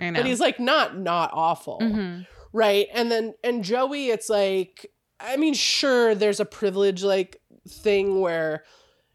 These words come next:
Speaker 2: she's much less privileged than Dawson. So I think for me, I give her more slack
Speaker 1: Mm-hmm.
Speaker 2: and, like, you know, she's dealt with a lot of shit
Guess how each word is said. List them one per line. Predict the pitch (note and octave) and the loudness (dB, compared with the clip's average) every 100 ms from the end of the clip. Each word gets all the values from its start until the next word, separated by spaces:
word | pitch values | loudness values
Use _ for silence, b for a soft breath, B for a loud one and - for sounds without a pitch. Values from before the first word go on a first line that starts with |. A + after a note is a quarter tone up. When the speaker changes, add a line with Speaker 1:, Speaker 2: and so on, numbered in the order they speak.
| b | b
Speaker 2:
she's | - - A3 F3+ | -6 -2 -2 -4
much | F3 F#3+ F3+ | -4 -4 -2
less | F#3 E3+ E3+ | -2 -2 -4
privileged | - E3+ F3 F#3+ F3 | -6 -6 -4 -4 -4
than | G3+ | -2
Dawson. | F#3+ F3 G#3 G3+ | 0 0 -2 -4
So | G3 G3 | -2 0
I | E3 | 0
think | D#3+ E3 D3+ | -2 -6 -8
for | - F3 | -6 -4
me, | D#3+ D3 D#3+ | -2 -2 -2
I | D#3+ | -4
give | D#3+ D3+ | -4 -6
her | E3 F3 E3 D#3 | -4 -4 -4 -6
more | D#3 D3+ C#3 D#3+ | -10 -8 -6 -8
slack | - D#3+ C3 D#3 G#3 | -8 -8 -4 -4 -2
Speaker 1:
Mm-hmm. | A3 G3 F#3+ F3+ | -2 -2 -2 -4
Speaker 2:
and, | F3 | -2
like, | D#3+ D3 - - b b b b b _ _ | -2 -2 -8 -20 b b b b b _ _
you | G#3 | -2
know, | F#3+ D#3 D#3 E3 _ _ - - - _ _ _ - - | 0 -2 -4 -10 _ _ -20 -20 -20 _ _ _ -20 -10
she's | - E3+ | -8 -4
dealt | E3+ F3+ | -2 0
with | F3+ | 2
a | |
lot | E3+ | 0
of | D#3 | 0
shit | - D#3 F3 | -2 0 0